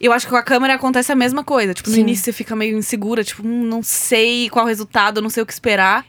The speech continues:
Speaker 1: Depois você entende que, tipo, "Não, essa distância funciona,
Speaker 2: Sim.
Speaker 1: daquela distância não funciona." Você entende a lente,
Speaker 2: Até
Speaker 1: você
Speaker 2: Instax,
Speaker 1: entende.
Speaker 2: né? Que você falou das Instax
Speaker 1: É.
Speaker 2: recentemente.
Speaker 1: Sim.
Speaker 2: Que a Instax também é, mano, é
Speaker 1: É.
Speaker 2: meio complicado, assim, de
Speaker 1: Sim.
Speaker 2: usar.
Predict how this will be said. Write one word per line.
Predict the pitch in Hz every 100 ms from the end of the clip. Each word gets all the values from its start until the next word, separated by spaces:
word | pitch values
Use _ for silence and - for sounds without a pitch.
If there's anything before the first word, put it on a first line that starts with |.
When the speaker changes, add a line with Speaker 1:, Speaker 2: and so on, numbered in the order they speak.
| -
Speaker 1:
Depois | 254 254
você | 277
entende | 269 277 254 247 214
que, | 226
tipo, | 208 208 - 190 160 196
"Não, | 214 190 -
essa | - 190 208
distância | - - 202 220
funciona, | 214 214 214 196 190
Speaker 2:
Sim. | 196 208 202 202
Speaker 1:
daquela | 202 214 196
distância | 190 196 196
não | 190
funciona." | 226 220 202 196
Você |
entende | 208 196 233 240
a | 214
lente, | 208 214
Speaker 2:
Até | 233 - 240
Speaker 1:
você | 208 220
Speaker 2:
Instax, | 240 240 208
Speaker 1:
entende. | 220
Speaker 2:
né? | 214 208 220
Que | -
você | 226
falou | - 214 208
das | 202 196
Instax | 208 - 190 180
Speaker 1:
É. |
Speaker 2:
recentemente. | 202 208 202 208 196 190 -
Speaker 1:
Sim. | 233
Speaker 2:
Que | 208
a | 196 202 208
Instax | 208 - 196 -
também | 208 202 202
é, |
mano, | 214 196 185 - _ -
é | 185 185
Speaker 1:
É. | 196
Speaker 2:
meio | 196 202
complicado, | 214 208 220 214 220 202
assim, | 196 - 202
de | 190
Speaker 1:
Sim. | 190
Speaker 2:
usar. | 180 196